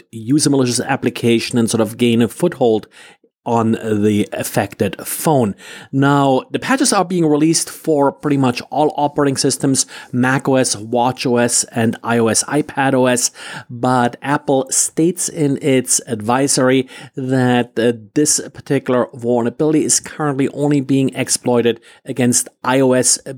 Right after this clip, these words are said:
before sixteen point seven. That being said, uh, it, uh, does also potentially affect I O S seventeen, which was just, uh, released.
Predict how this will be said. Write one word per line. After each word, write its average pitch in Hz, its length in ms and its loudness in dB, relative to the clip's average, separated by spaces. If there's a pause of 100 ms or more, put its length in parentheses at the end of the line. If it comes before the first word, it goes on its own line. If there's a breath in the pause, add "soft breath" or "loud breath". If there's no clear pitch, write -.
(140)
before 120 640 0
sixteen 110 760 -2 (200)
point 107 480 -2 (160)
seven. 117 480 0 (380 loud breath)
That 135 480 -4
being 156 240 2
said, 233 320 0 (100)
uh, 147 340 2 (100)
it, 143 460 0
uh, 139 120 0 (360)
does 143 380 0 (120)
also 135 440 0
potentially - 680 -2
affect 135 460 -2 (460 loud breath)
I 135 180 2
O 127 80 4
S 120 240 0
seventeen, 147 800 0
which - 240 -2
was 120 240 -2 (240)
just, 110 600 -2
uh, - 120 -4
released. 101 800 0